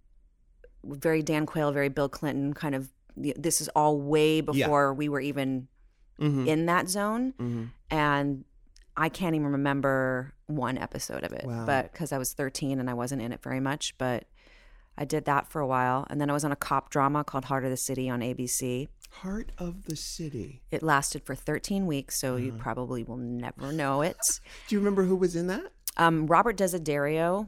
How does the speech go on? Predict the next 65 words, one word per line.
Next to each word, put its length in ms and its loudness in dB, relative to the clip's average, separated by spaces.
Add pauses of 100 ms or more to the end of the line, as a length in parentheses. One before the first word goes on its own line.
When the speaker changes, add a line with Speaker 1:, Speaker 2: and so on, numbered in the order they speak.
Speaker 1:
played 340 -4
the 400 0
Speaker 2:
Oh, 140 8
yes, 320 6
Speaker 1:
it 60 4
was 100 6
Speaker 2:
I 20 8
Speaker 1:
a 40 6
Speaker 2:
love 80 2
Speaker 1:
si-, 80 4
Speaker 2:
him. 120 4
Speaker 1:
it 60 6
Speaker 2:
That 80 8
Speaker 1:
was 140 8
a 60 4
sing- 140 6
Speaker 2:
gorgeous. 320 4 (180)
He's 140 4
on 120 8
Murder, 200 6
She 160 2
Wrote 320 6
all 260 12
the 120 2
time. 400 4
Speaker 1:
He 80 6
played 320 -2
a 40 -4
single 360 2
dad 560 4
of 180 -4
two 220 -4
kids, 640 0
and 260 2
that's 260 2
where 80 0
the 100 2
people 320 -2
from 220 -2
Married 220 0
with 80 -6
Children 320 -2
saw 240 2
me 140 0
on 160 0
that 420 0
and 300 -2
saw 260 4
that 100 0
I 120 2
was 260 0 (560)
very 260 4
different 440 -2
from 100 0
the 120 0
actresses 480 -4
that 120 -2
were 160 -2
out 220 -4
there, 180 0
which 300 -4 (100)
means, 300 0
like, 180 -4
I 120 2
had 260 -2